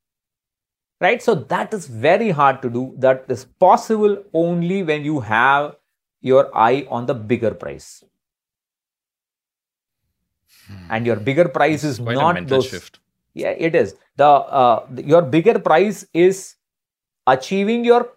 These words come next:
Speaker 1: corpus, but achieving it with as low fluctuations as possible. It, so you have this, so imagine you have this,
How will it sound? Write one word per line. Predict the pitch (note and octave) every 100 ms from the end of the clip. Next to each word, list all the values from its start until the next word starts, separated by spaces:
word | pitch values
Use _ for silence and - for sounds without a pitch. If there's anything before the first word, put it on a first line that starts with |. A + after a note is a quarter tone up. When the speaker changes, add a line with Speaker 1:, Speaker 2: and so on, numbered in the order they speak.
| _ D3+
Speaker 1:
corpus, | F#2 F#2+ - A#3+ - - - _ _ _ _
but | C3 F3 -
achieving | B2 - F3+ F#3+ G#3
it | A#3 - -
with | D3+ E3+ - _ _ _ _ _ _ _ _ _ _ -
as | E3+ G#3 - - - -
low | D#3 E3 F3
fluctuations | - C3+ - D3+ C#3 D#3+ C#3+
as | C3+
possible. | E2 - - _ _ _ _ _ _ _ _ _ _ _ _ _ _
It, | B2+ _
so | - E3
you | C#3 D#3
have | E3+ G#3+
this, | G3+ - -
so | - A#3
imagine | F#3 D#3 E3 F3+ G#3
you |
have | D#3 D3 E3
this, | F3+ E3+ -